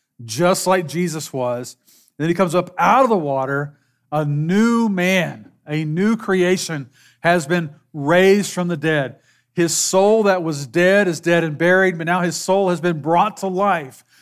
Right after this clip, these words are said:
by the power of the Holy Spirit. And that is what baptism represents. Regrettably,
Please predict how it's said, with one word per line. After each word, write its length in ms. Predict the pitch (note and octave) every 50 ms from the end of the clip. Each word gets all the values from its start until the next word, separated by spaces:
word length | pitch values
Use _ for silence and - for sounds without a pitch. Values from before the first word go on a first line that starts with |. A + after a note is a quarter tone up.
| _ _ _
by 140 | - E3 D#3+
the 100 | D3+ D#3
power 500 | D3+ - - - G3 F#3+ G3 G#3 A3+ A3
of 60 | G#3
the 120 | F#3+ G3+ E3
Holy 220 | F#3 G#3 G3+ G3
Spirit. 480 | - - - - E3+ D3+ D3+ D3+ D#3 D3+ - _ _ _ - _ -
And 160 | D#3+ D#3 D#3
that 160 | F3 G3+ C4
is 120 | C#4 A#3 F#3
what 220 | A3 G#3+ F3+ D3+
baptism 760 | C#3 F3 E3+ G3 A3+ G3+ - F#3 F3 E3 D3+ F#3+ G3+ A3 - _ _ _
represents. 1000 | - C3+ D3+ D#3 D#3+ D#3+ E3 F3+ F3+ E3 E3 A3 B3 B3 A3+ F3 - - - - _ _ _ _ _ _ _ _ _ _ _ - - _ _ -
Regrettably, 880 | C#3+ D#3 C#3 A#2 - D3+ F#3+ B3+ D#4+ F4 B3 D#3+ D3 C#3+ D3 F#3+ A#3+